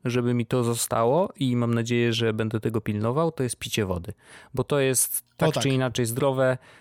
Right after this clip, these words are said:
Speaker 1: e, niezależnie od tego, czy jesteś na diecie, bo na diecie ketogenicznej nie picie wody może po prostu bardzo dużo popsuć w twoim organizmie, więc po prostu robisz to jako backup, nie?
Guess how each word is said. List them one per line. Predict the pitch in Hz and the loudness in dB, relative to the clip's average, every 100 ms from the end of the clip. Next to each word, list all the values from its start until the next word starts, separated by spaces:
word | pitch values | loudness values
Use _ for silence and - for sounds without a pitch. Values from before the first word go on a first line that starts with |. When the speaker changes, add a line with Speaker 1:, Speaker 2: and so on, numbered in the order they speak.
| _ - - | _ -20 -6
Speaker 1:
e, | 123 110 107 110 | 0 2 0 0
niezależnie | 127 131 135 135 127 123 | 0 0 2 2 0 -2
od | - | -2
tego, | 123 117 | -2 0
czy | 123 | 0
jesteś | 113 - - | -2 -2 -4
na | 113 | -2
diecie, | 117 110 113 | -2 0 0
bo | 120 139 | -2 -2
na | 139 | -2
diecie | 131 147 147 151 | 0 0 0 0
ketogenicznej | 139 131 127 135 151 - 139 135 - | 0 0 2 0 0 -2 -2 -2 -6
nie | 147 123 139 156 | -2 0 2 0
picie | 160 143 139 | -2 0 0
wody | 127 139 139 139 139 - | 2 0 2 2 2 0
może | 123 127 131 | 0 0 0
po | 127 | -2
prostu | 127 123 - 127 | -4 -4 -2 -2
bardzo | 113 120 120 | 0 -2 -2
dużo | 120 120 120 | -2 0 -2
popsuć | - 123 - - 117 - | 0 -2 -2 -4 -4 -8
w | |
twoim | - 117 110 | -4 0 0
organizmie, | 113 110 110 110 110 120 | 0 0 0 0 0 0
więc | 110 107 | 0 -4
po | - | -4
prostu | 113 - 113 110 | -6 -4 -2 0
robisz | 110 107 - | 0 -2 -4
to | 117 | -2
jako | 107 - 107 104 101 | -2 0 0 0 -2
backup, | 110 98 87 - - | -2 -2 -4 -8 -6
nie? | 123 | -6